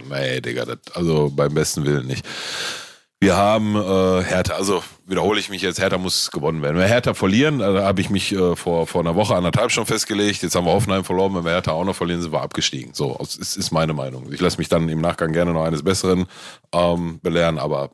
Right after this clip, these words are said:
da glaube ich dann halt tatsächlich nicht mehr dran. So, Punkt.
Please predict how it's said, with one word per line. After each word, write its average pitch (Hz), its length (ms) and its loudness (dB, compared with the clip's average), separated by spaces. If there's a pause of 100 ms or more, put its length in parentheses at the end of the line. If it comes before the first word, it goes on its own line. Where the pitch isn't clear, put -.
(200)
da 76 180 -2
glaube 76 260 -2
ich - 80 -10
dann 69 180 -6
halt 71 140 -6
tatsächlich 67 440 -10
nicht 69 140 -18
mehr 69 120 -12
dran. - 200 -12 (340)
So, 87 220 2
Punkt. 76 300 -2